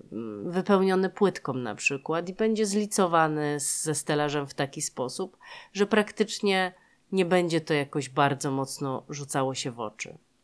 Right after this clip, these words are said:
Również ceramika może być wtopiona w całość wnętrza. Są przepiękne rozwiązania ceramiki, która jest w kolorze szarości, beży,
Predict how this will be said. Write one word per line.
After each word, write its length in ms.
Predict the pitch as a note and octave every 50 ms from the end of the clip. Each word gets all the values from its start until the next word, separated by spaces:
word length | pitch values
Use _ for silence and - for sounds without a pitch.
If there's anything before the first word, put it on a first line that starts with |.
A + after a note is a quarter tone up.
| _ _ _ _
Również 400 | D#3 F3+ G3 G3+ A#3 A#3+ A3+ A#3
ceramika 640 | - - G#3+ G3 F#3+ F#3 F#3+ F#3+ F3+ - - C#3+ C3
może 280 | C3+ C3+ C3 C3+ C#3
być 500 | C3 B2+ C3+ C3+ B2+ - - - - - _ _ _ _ _ -
wtopiona 720 | - - - - F3 - - - D#3+ D3+ C#3+ C#3+ C3+ C3
w 80 | -
całość 680 | - - - C3+ C3 C3 B2+ B2 B2 - - - - D3
wnętrza. 680 | C3 C3 C#3 B2+ B2 A#2+ A#2 A2 - - - - - - _ _ _ _ _ _ _ _
Są 220 | - - F3+ E3+ E3
przepiękne 680 | - - G3 F#3 - G#3 G3 G3 F#3+ - - F#3 E3+
rozwiązania 680 | E3+ E3 D#3 D3 E3 D#3+ D#3+ D3+ E3 D#3+ D#3+ D#3+ D#3+
ceramiki, 600 | D#3 - - D#3+ D3+ D3+ D3+ D3+ D3 D3+ - D#3
która 280 | C#3+ - - D#3 D3 C#3+
jest 160 | C#3+ C#3 -
w 100 | - -
kolorze 600 | - - D3 C#3+ C#3 C3+ B2+ C3 C3+ C3 C3 C3 B2+
szarości, 760 | - - C#3 C3+ C#3 C#3 D3 C#3+ - - - - - F3+
beży, 760 | D#3 D3 C#3 D3 C#3 C#3 C#3 B2+ B2 B2 B2+ C3 C3 B2+ C3